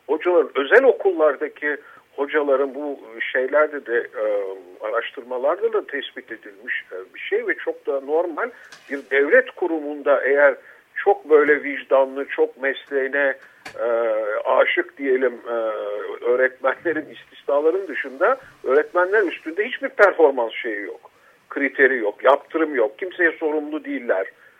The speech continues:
Hiç kimseye cevap vermek zorunda değiller. Bir do-, dolayısıyla da önemli ölçüde öğretmen olsa bile,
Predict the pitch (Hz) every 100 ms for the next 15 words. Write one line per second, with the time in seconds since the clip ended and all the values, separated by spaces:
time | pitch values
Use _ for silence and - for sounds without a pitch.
0 | _ 139 - - 147 160 147 139 143 143
1 | 135 135 135 120 135 135 131 131 127 117
2 | 135 190 180 180 160 170 190 185 - 151
3 | 131 135 208 196 170 190 220 240 - -
4 | 202 139 175 - 233 190 - - - -
5 | 277